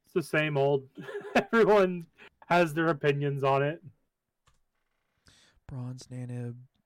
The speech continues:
Speaker 2: Uh, let's see. September sixth, twenty eighteen. Bronze Nanib Berry Pokemon Go Reddit idea. Uh, Bulbapedia. Um, I don't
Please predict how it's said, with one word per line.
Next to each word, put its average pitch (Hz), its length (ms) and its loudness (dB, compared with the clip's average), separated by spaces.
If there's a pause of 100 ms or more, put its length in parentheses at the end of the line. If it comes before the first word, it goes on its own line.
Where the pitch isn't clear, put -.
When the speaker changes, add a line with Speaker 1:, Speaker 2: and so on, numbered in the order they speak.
(200)
Speaker 2:
Uh, 120 680 -6
let's 113 220 -12
see. 107 120 -14
September 110 460 -12
sixth, - 400 -14
twenty 110 320 -12
eighteen. 107 480 -14
Bronze 107 400 -8
Nanib 104 360 -10
Berry 104 300 -10
Pokemon 101 520 -12
Go 101 460 -8
Reddit 98 500 -14 (920)
idea. 123 680 -8 (560)
Uh, 104 880 -10 (1400)
Bulbapedia. 170 1600 -6 (2500)
Um, 95 1160 -10
I 110 100 -12
don't 110 360 -12